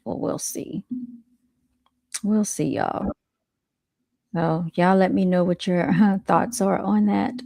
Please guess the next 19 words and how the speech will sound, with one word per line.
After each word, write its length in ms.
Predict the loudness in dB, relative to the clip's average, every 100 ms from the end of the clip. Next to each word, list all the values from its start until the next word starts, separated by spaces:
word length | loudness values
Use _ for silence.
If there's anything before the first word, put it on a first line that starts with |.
| -8 8
<laughs> 680 | 10 10 0 -20 -20 -20 -4
I 100 | 0
think 200 | 4 2
it's 100 | 2
very 260 | 4 4 4
accurate. 640 | 2 0 0 -2 -2 0
<laughs> 2250 | 2 10 12 12 12 10 10 8 4 -2 _ -10 -10 0 2 2 -4 _ -2 -2 -6 -6 -6 -6 _ -18 -18 -18 -6
Very 340 | 2 6 8 6
accurate, 540 | 6 2 4 2 2
y'all. 460 | 2 2 2 2 0 -2 _ _ _ _ _ _ -16 -12 -14 -8
Let's 180 | -8
see 280 | -6 -8 -8
here. 320 | -6 -6 -6 -8
I'm 60 |
trying 220 | -2 0
to 80 | 0
find 340 | -2 -4 -2 -2
the 60 |
video 560 | -2 -2 0 -2 -4